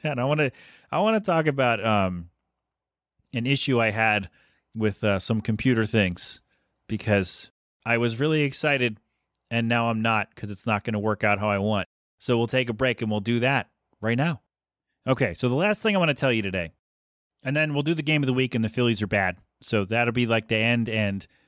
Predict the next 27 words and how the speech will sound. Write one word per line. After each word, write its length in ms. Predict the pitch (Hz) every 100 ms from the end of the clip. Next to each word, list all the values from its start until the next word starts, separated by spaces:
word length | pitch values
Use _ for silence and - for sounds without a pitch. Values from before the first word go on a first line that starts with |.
| _ _ _
and, 500 | 107 101 101 101 95 -
oh, 180 | 135 120
the 100 | 98
bonus 420 | 120 120 104 -
thing. 280 | 104 82 - _ _ _ _ _ -
Oh, 160 | 131
I 60 | 127
don't 120 | 135
have 140 | 139 127
it 40 |
written 220 | 127 123
down. 280 | 127 120 95
It's 140 | 104
in 80 | 160
the 60 | 160
newsletter. 480 | 160 139 143 123 98
There's 200 | 113 117
a 40 |
bonus, 540 | 117 147 160 165 - - _ _ _ _ _
uh, 220 | 120 120
that 140 | 113 113
I 40 |
wanted 320 | 113 131 143 127
to 120 | 127
do 280 | 127 131 127
today, 520 | - 127 123 113 107 _
but 240 | 117 107